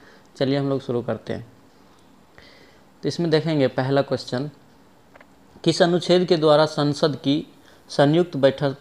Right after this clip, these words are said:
का प्राव-, प्रावधान किया गया है? तो इसका आंसर क्या होगा? इसका आंसर हो जाएगा बी, एक सौ आठ।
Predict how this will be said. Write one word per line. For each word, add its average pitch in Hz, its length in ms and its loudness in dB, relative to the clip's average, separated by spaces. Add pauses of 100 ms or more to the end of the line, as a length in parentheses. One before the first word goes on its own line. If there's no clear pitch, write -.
का 135 80 2
प्राव-, 127 360 0
प्रावधान 135 640 2
किया 127 240 4
गया 113 240 2
है? 117 100 -6 (840)
तो - 40 -18
इसका - 260 -2
आंसर 156 280 0
क्या 165 180 4
होगा? 165 360 0 (960)
इसका 170 240 2
आंसर 165 240 0
हो 143 120 0
जाएगा 135 300 4
बी, 120 420 -2 (380)
एक 156 200 2
सौ 139 160 0
आठ। 107 260 2